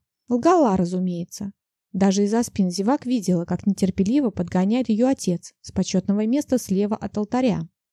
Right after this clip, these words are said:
Пришло время жениха проделать тот же путь до алтаря и принести схожую клятву, быстро, сухо, будто присягу. Молодожены стали лицом к жрецу, и тот начал читать заунывную проповедь о таинстве брака.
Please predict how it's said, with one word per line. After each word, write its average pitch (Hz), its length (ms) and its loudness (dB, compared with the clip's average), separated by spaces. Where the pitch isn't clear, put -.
Пришло 208 300 0
время 190 260 2
жениха 233 460 2
проделать 240 500 2
тот 190 180 0
же 247 120 0
путь 233 240 -2
до 196 120 2
алтаря 208 380 2
и 262 160 -2
принести 190 480 -2
схожую 247 480 0
клятву, 175 480 -2
быстро, 190 400 0
сухо, 208 480 -4
будто 254 260 -2
присягу. 180 640 -4
Молодожены 247 560 2
стали 277 280 0
лицом 226 360 0
к 214 80 0
жрецу, 214 520 -2
и - 80 -4
тот 311 260 -2
начал 202 320 2
читать 247 460 -2
заунывную 214 580 0
проповедь 214 580 -2
о 190 100 -4
таинстве 196 460 -4
брака. 190 440 -2